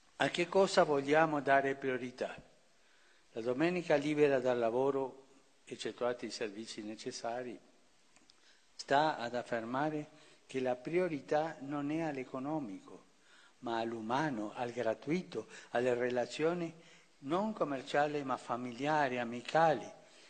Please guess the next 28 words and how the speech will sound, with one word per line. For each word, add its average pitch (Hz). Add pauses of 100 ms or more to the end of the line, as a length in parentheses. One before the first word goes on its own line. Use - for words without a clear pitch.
(140)
per 127
i 127
credenti 151 (100)
alla 120
relazione 120
con 120
Dio 170
e 220
con 190
la 156
comunità. 131 (1300)
Forse 139
è 120
giunto 131
il 120
momento 117
di 113
domandarci 110 (560)
se -
quella 143
di 131
lavorare 117
alla 110
domenica 131 (400)
è 131
una 127
vera 113
libertà. 98